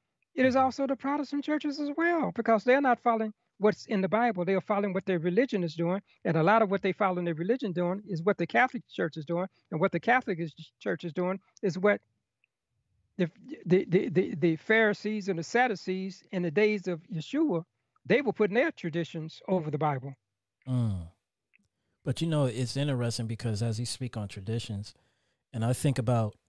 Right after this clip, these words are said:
Speaker 2: every single religion on this planet, Buddhism, Hinduism, uh,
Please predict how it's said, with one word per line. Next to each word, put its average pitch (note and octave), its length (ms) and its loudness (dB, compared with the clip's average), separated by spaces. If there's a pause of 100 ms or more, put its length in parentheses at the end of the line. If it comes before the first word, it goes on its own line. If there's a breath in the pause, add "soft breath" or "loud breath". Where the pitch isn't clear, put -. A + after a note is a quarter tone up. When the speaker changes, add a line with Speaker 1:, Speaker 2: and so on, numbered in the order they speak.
(340)
Speaker 2:
every C#3 320 2
single B2+ 520 0
religion A2 480 0
on G#2+ 100 0
this G2+ 160 0
planet, C3 460 0 (2000)
Buddhism, C#3 560 4 (1120)
Hinduism, C3 760 0 (1080)
uh, G2 300 -2